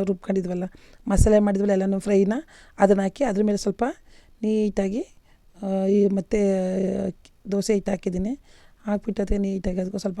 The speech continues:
ಆಯಿಲ್ ಹಾಕಿ ಮುಚ್ಚೋಣ. ಇದಕ್ಕೆ ಸ್ವಲ್ಪ ಸೋ-, ಸೋಯಾಬೀನ್ ಹಾಕೊಂಡ್ರೆ ಸಾಸು ಚೆನ್ನಾಗಿರುತ್ತೆ. ಸೋಯಾಬೀನ್ ಸಾಸ್ ಹಾಕಿದ್ರೆ ಸ್ವಲ್ಪ ಹುಳುಳಿಯಾಗಿ ಚೆನ್ನಾಗಿರುತ್ತೆ, ಮಕ್ಕಳು ತಿನ್ನೋಕ್ಕೂ ಚೆನ್ನಾಗಿರುತ್ತೆ ನೋಡಿ. ಈಗ ಒಂದು ಕಡೆ ಬೆಂದಿದೆ, ಮತ್ತು ಇನ್ನೊಂದು ಕಡೆ ಇದನ್ನು ಬೇಯಿಸ್ಕೊಳ್ಳೋಣ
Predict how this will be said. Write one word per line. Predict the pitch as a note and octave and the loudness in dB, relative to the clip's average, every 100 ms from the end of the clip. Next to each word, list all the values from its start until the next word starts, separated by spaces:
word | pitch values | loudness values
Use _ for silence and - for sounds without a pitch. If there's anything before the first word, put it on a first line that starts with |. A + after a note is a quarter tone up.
| F#3+ | -6
ಆಯಿಲ್ | G3+ - G3 | -6 -4 -4
ಹಾಕಿ | F3 - B3 | -4 -4 -4
ಮುಚ್ಚೋಣ. | G#3 - F#3+ A3 D4 _ - - _ _ A#3 | -2 -4 -6 -6 -10 _ -20 -20 _ _ -2
ಇದಕ್ಕೆ | G#3 B3 C4 | 0 2 2
ಸ್ವಲ್ಪ | D4+ C#4+ A#3+ | 0 -2 -2
ಸೋ-, | B3+ G#3+ | -4 4
ಸೋಯಾಬೀನ್ | A3 A3 G#3 G3 | 6 8 6 0
ಹಾಕೊಂಡ್ರೆ | F#3 F#3+ F#3+ A#3 | -4 -6 -4 -6
ಸಾಸು | G3+ G3 C4+ - | -4 -4 -6 -8
ಚೆನ್ನಾಗಿರುತ್ತೆ. | A3 F#3 F3+ F3 E3 F3+ G3 _ _ - _ _ _ _ _ _ _ _ _ _ _ _ _ - _ _ _ - - | -8 -6 -6 -8 -8 -8 -10 _ _ -20 _ _ _ _ _ _ _ _ _ _ _ _ _ -20 _ _ _ -20 -6
ಸೋಯಾಬೀನ್ | A3+ A3 G3+ G3+ | 0 2 2 -2
ಸಾಸ್ | G#3 G3 G3+ | -4 -6 -6
ಹಾಕಿದ್ರೆ | G3+ F#3+ F#3+ F#3+ | -6 -4 -2 -2
ಸ್ವಲ್ಪ | G3 F#3+ G#3 | -6 -4 -2
ಹುಳುಳಿಯಾಗಿ | G3+ G#3 G3+ G#3 | 0 2 0 -2
ಚೆನ್ನಾಗಿರುತ್ತೆ, | A3+ G3 F#3+ F3+ - G3 - - - - | -6 -6 -6 -8 -10 -12 -14 -20 -20 -10
ಮಕ್ಕಳು | G#3+ A#3+ G#3+ | -2 -2 2
ತಿನ್ನೋಕ್ಕೂ | G#3+ G#3 - | 0 0 -4
ಚೆನ್ನಾಗಿರುತ್ತೆ | F#3+ F#3+ F3+ F#3 | -6 -4 -4 -4
ನೋಡಿ. | F3+ F#3 | -4 -4
ಈಗ | G#3+ B3+ - | -4 -6 0
ಒಂದು | G3+ G3+ | 0 2
ಕಡೆ | G3+ G3 | 2 4
ಬೆಂದಿದೆ, | F#3+ F#3 F3+ G3 C4 - - - | 2 2 2 0 -2 -14 -20 -18
ಮತ್ತು | A3+ G#3+ | -8 0
ಇನ್ನೊಂದು | G#3 G#3+ G#3 | 0 0 -2
ಕಡೆ | F#3+ | -2
ಇದನ್ನು | F#3+ B3 B3 | -2 -4 -2
ಬೇಯಿಸ್ಕೊಳ್ಳೋಣ | F#3+ F#3+ - F#3 F3 | -2 -4 -4 -6 -6